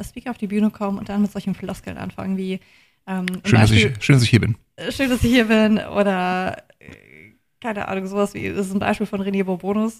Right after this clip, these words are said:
Speaker 1: Finde ich mega, einer der besten Rhetoriktrainer. Ähm, der sagt, ähm,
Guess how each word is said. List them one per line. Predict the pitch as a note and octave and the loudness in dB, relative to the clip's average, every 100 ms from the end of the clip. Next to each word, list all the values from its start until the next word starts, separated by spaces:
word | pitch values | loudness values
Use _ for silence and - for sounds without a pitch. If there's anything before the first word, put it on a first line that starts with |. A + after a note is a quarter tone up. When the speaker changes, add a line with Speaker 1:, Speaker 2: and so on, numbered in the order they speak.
| _ | _
Speaker 1:
Finde | - F#3 | -20 -20
ich | - | -6
mega, | F3+ F3+ F#3+ F3 F3 F3+ | -4 -2 -2 -2 -6 -6
einer | F#3 | -6
der | F#3 F#3 | -6 -6
besten | - G#3+ G3+ | -6 -4 -2
Rhetoriktrainer. | F#3+ - G3 G3+ - G3+ G#3 - - - _ _ | -4 -6 -8 -8 -4 -2 -2 -6 -20 -20 _ _
Ähm, | G3 G3+ | 2 2
der | G3 | 2
sagt, | G3+ G3+ - - | -2 -6 -10 -8
ähm, | G3 F#3+ F#3+ F#3+ | -4 -2 -2 -2